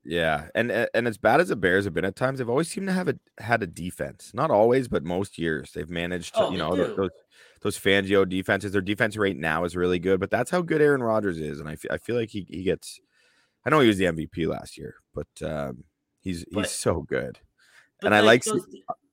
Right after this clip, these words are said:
Speaker 2: yeah.
Speaker 1: like seeing him g-, have that, like, you know, that "fuck you" mentality too. Like, despite all the
Speaker 2: Good.
Speaker 1: stunts he pulled this offseason, yeah, you, I guess you really wanna see that, especially if you're a Packer fan, from him.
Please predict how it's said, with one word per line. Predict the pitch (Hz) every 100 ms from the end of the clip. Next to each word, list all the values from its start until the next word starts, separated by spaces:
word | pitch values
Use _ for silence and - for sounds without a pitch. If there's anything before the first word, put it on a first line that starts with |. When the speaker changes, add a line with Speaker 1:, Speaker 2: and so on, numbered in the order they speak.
| _ -
Speaker 2:
yeah. | -
Speaker 1:
like | 98 113
seeing | - 135
him | 120 104
g-, | 90 -
have | 104 95 92
that, | 92 85 67
like, | 76 69 - _ _ _
you | 92
know, | 73 65
that | 69 -
"fuck | - 73 -
you" | 73 76 82 _ -
mentality | 78 76 78 64 58 60
too. | - 62 55 -
Like, | 57 - - _ _ _ _ _ _
despite | - - 131 120
all | 180 254
the | -
Speaker 2:
Good. |
Speaker 1:
stunts | - - 98 92
he | -
pulled | - 92
this | 85 -
offseason, | 85 80 - 95 82 82
yeah, | 87
you, | 80 80
I |
guess | 90 98
you | 92
really | 76 85 95
wanna | 78 80 95 104
see | -
that, | 80 64 71
especially | - 85 80
if | 73
you're |
a | 62
Packer | - 69 - 87
fan, | - 55 57
from | -
him. | 76 -